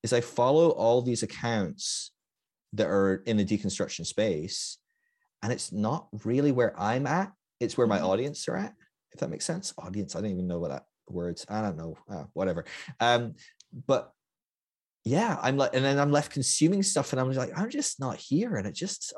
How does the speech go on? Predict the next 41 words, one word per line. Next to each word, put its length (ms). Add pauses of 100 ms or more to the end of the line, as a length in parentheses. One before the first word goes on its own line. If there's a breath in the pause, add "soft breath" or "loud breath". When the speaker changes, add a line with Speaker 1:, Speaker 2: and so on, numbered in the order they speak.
Speaker 1:
I 240
just 260
don't 200
care. 600 (380 loud breath)
Uh, 160
<laughs> 80
so 440 (600 loud breath)
maybe 200
that's 320
it. 100
Maybe 140
I 40
should 160
just 260
purge 520
and 100
just 160
stop 240
following 300
stuff 260
to 60
do 140
with 180
what 100
I'm 80
<laughs> 60
actually 340
doing, 400
or 100
create, 300
say, 200
another 320
account 340
or 80
something. 240
I 60
don't 140
know. 160 (560 loud breath)
But 180
yeah, 460
it's, 280